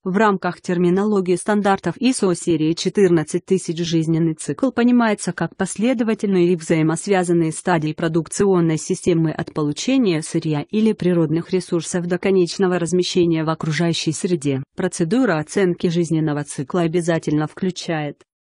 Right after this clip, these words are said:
постановку целей исследования и определение границ системы, выполнение инвентаризационного анализа жизненного цикла, сбор информации, количественную оценку входных и выходных потоков веществ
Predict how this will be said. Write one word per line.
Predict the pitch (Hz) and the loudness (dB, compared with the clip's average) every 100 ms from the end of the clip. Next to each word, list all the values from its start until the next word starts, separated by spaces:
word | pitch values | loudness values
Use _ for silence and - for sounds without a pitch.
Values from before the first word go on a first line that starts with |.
| _ _ _ - | _ _ _ -4
постановку | 190 - 214 202 - 190 | -4 0 2 2 2 -4
целей | 175 - 175 160 | -4 0 2 2
исследования | - 247 277 220 180 160 156 | 0 0 2 2 2 0 0
и | 170 | -2
определение | 160 170 170 165 170 160 160 | -2 0 0 2 2 2 0
границ | 165 180 190 208 - | 0 0 2 0 -2
системы, | 196 - - 156 139 135 _ _ _ _ _ _ 175 | -6 -4 0 0 0 -4 _ _ _ _ _ _ 0
выполнение | 190 214 214 208 190 160 151 170 | 2 2 2 4 4 4 2 2
инвентаризационного | 170 170 170 185 175 175 - 190 180 175 160 | 2 0 2 0 0 -2 0 2 4 2 0
анализа | 165 165 156 160 196 220 | 0 0 0 0 0 -2
жизненного | 196 202 160 160 156 147 | 0 0 2 2 0 -2
цикла, | 151 - 156 - 151 139 _ _ | -4 -4 -4 -4 -10 -10 _ _
сбор | 165 165 175 165 | -8 0 2 2
информации, | 160 180 175 156 143 - 151 151 | 0 -2 0 -2 -4 -4 -2 -2
количественную | - 165 156 - 151 170 165 165 | 0 0 0 -2 -6 -2 0 0
оценку | 165 - 269 254 233 | -2 0 0 2 -2
входных | - 143 139 135 175 | -2 -2 0 -2 -4
и | |
выходных | 170 - 180 175 175 - | -4 -2 0 2 0 -2
потоков | 185 196 180 175 - | -4 -2 -2 -4 -4
веществ | 180 - 180 - | -2 0 -2 -4